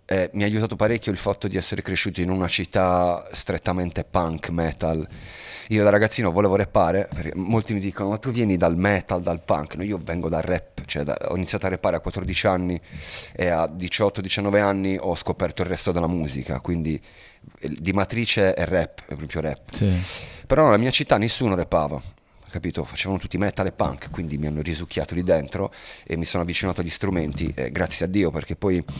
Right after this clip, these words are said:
Speaker 1: ho aperto la testa, ho iniziato a fare musica a trecentosessanta gradi con, eh, tante nozioni, con tanti
Speaker 2: Con gli
Speaker 1: elementi.
Speaker 2: strumenti
Speaker 1: Sì,
Speaker 2: anche,
Speaker 1: sì, sì,
Speaker 2: con,
Speaker 1: sì.
Speaker 2: eh, con tutto
Speaker 1: Batteria,
Speaker 2: quanto.
Speaker 1: basso, chitarra,
Speaker 2: Certo.
Speaker 1: qualsiasi roba.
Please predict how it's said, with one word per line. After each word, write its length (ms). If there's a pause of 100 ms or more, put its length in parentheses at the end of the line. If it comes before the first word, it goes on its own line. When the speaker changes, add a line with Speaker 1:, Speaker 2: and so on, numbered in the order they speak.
(180)
Speaker 1:
ho 80
aperto 340
la 80
testa, 340
ho 40
iniziato 720 (260)
a 320
fare 220
musica 840
a 60
trecentosessanta 640
gradi 440
con, 320
eh, 380
tante 240
nozioni, 540
con 200
tanti 260
Speaker 2:
Con 100
gli 100
Speaker 1:
elementi. 100
Speaker 2:
strumenti 540
Speaker 1:
Sì, 60
Speaker 2:
anche, 240 (120)
Speaker 1:
sì, 20
sì, 120
Speaker 2:
con, 420
Speaker 1:
sì. 120
Speaker 2:
eh, 720
con 160
tutto 240
Speaker 1:
Batteria, 400
Speaker 2:
quanto. 240
Speaker 1:
basso, 420
chitarra, 300
Speaker 2:
Certo. 140
Speaker 1:
qualsiasi 240
roba. 280